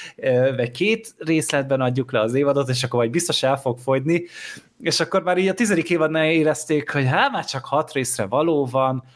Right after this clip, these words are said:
akkor toldjuk meg ezt az évadot, és akkor így, így el fog ez fogyni. Ö,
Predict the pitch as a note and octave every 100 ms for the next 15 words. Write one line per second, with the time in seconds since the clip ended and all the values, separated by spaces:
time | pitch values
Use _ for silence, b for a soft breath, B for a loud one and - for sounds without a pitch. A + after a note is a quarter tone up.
0 | b - - E3+ C#3+ - F#3 F#3+ C3 C3+
1 | - A#2+ G#2 F#2+ - _ A#2 - A#2 A#2
2 | A#2 A2 A2 A2+ - G#2+ - A2 G2+ -
3 | G2+ G2 A2 B2 B2 A#2+ G#2+ - - B2+
4 | D3 F3 F3+ B B B B B _ -
5 | A#2+ A2+ A2+ A2 G#2+